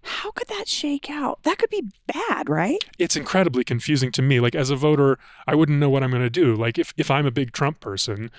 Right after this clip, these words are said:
Speaker 2: would I, would I fill out the bubble? Would I try?
Speaker 1: Right.
Speaker 2: Although I, I'm sure that the, the, the Supreme Court will rule with enough time before March fifth to give people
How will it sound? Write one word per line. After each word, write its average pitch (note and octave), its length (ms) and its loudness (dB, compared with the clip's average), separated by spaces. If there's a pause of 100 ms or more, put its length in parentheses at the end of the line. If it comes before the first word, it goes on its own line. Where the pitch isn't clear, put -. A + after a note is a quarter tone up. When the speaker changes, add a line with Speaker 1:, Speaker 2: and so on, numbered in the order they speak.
(200)
Speaker 2:
would A#2+ 200 -2
I, A#2+ 220 2
would A#2 180 0
I A#2+ 140 0
fill C3+ 200 -2
out C3+ 180 0
the C3 60 -8
bubble? C#3 360 0 (180)
Would B2 140 2
I B2 80 2
try? C3 440 -4 (220)
Speaker 1:
Right. C#4+ 500 4
Speaker 2:
Although B2 540 2
I, E3 120 2
I'm D#3+ 120 0
sure A#3 240 4
that F3 220 2
the, C3+ 340 0
the, B2 240 0
the - 80 -6
Supreme B2+ 340 0
Court B2 220 0
will A#2+ 280 0
rule A#2 560 4 (100)
with C#3 240 -2
enough A2+ 260 -8
time A2 540 -2
before C#3+ 520 0
March A#2 340 -4
fifth - 420 -8
to - 140 -4
give B2 220 -2
people A#2 400 -6